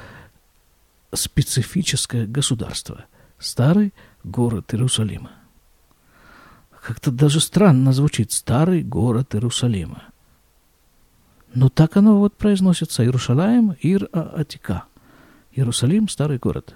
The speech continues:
Свои старые города есть в многих других районах. В Яфо, в Цфате, в Твери, еще там в каких-то, в каких-то очень старых городах.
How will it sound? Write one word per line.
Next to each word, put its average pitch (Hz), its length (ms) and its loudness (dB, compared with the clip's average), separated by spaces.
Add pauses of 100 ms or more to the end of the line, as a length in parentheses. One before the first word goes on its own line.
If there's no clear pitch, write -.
(100)
Свои - 260 2
старые 156 360 2
города 147 460 2
есть 131 440 0
в 120 640 -2
многих 170 360 0
других 202 320 0
районах. 143 460 2 (680)
В 117 140 0
Яфо, 123 640 0 (560)
в - 100 -20
Цфате, 131 800 2
в - 240 -12
Твери, 135 720 2 (680)
еще 202 540 6
там 165 280 2
в 143 140 -6
каких-то, 131 540 -2
в - 60 -10
каких-то 127 480 -2
очень 131 180 0
старых 135 320 0
городах. 123 440 2